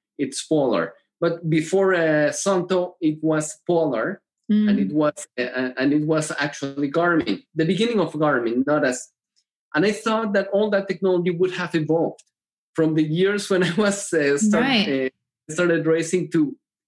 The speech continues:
Speaker 1: the moment
Speaker 2: To
Speaker 1: that
Speaker 2: twenty
Speaker 1: two thousand.
Speaker 2: yeah, right. You, yeah, you would think, because so many other things have. I mean,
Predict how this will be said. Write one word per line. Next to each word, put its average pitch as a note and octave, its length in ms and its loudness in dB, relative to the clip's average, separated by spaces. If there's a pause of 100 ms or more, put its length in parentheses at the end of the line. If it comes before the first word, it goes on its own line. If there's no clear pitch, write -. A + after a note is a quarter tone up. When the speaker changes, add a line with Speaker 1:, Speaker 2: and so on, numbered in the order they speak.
(180)
Speaker 1:
the D3+ 80 2
moment F3+ 400 2
Speaker 2:
To E3 100 2
Speaker 1:
that G3+ 120 0
Speaker 2:
twenty A3+ 220 2
Speaker 1:
two - 100 -8
thousand. A3 140 0
Speaker 2:
yeah, B3 260 0 (300)
right. A#3 480 0 (200)
You, B3 140 2
yeah, F4 180 2 (100)
you B3 100 2
would A3+ 140 2
think, C4+ 300 0
because G3+ 460 -2 (340)
so B3+ 180 -2
many C4 220 2
other C4 220 2
things F#3+ 340 0
have. F#3 360 -2
I G3 60 0
mean, F3 380 -6